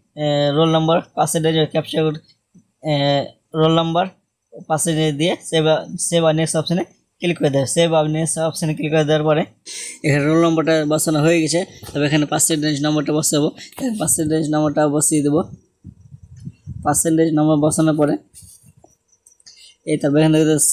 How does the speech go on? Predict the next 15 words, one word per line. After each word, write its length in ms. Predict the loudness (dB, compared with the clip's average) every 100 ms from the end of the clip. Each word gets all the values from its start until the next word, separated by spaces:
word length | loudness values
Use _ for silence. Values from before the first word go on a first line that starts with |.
| 0
সিজিপিএ, 580 | 0 2 2 2 2 2 -2 _ _ -2
এটা 120 | 0 2
দিলে 160 | 4 4 2
চলবে, 200 | 2 2
না 60 | 2 2
দিলে 140 | 2 2
চলবে। 180 | 0 -2 -8 -8
তো 40 | -4
আমি 100 | 0
এখানে 160 | 0 0 -4 -6 -4 -2
সিজিপিএ 400 | 0 0 2 0 2
দিব 120 | 0 0
না, 60 | -2 -6 _ _
যেহেতু 180 | -8 -4 -2
আমাদের, 220 | 0 -2